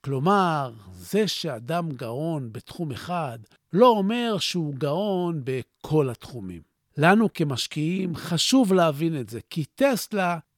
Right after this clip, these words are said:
היא תופעה מאוד מעניינת עם שיעור מאוד חשוב להשקעות. בעיקר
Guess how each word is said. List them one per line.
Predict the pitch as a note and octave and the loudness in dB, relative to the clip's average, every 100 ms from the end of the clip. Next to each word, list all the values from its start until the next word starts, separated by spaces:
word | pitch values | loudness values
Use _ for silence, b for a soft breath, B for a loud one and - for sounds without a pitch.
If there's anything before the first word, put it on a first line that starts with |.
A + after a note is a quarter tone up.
| - | -4
היא | D4 D#4+ | 0 2
תופעה | C#4 A3+ G#3 G3 A3 A3+ | 2 2 2 2 2 0
מאוד | G#3 E3 E3 A3 F3 | 0 -2 -2 -2 -4
מעניינת | E3+ D#3 D3+ D#3+ F#3+ F3 D3+ F#3 | -4 -2 -4 -2 -2 -2 -4 -4
עם | F3+ | -2
שיעור | - F3+ G#3 C#4+ D4 G3+ | -2 0 2 4 4 0
מאוד | D#3+ - - C4+ A3 | -4 -8 -4 -2 -2
חשוב | - F#3+ E3 - G3+ G3 D#3 | -4 -6 -6 -4 -4 -4 -6
להשקעות. | C#3+ B2+ G#2 - A2 F2+ - _ _ _ _ _ | -8 -10 -10 -12 -14 -16 -18 _ _ _ _ _
בעיקר | A#2 B2+ A#2+ - G#3 G#3 E3+ D3 | -10 -8 -8 0 2 4 2 -2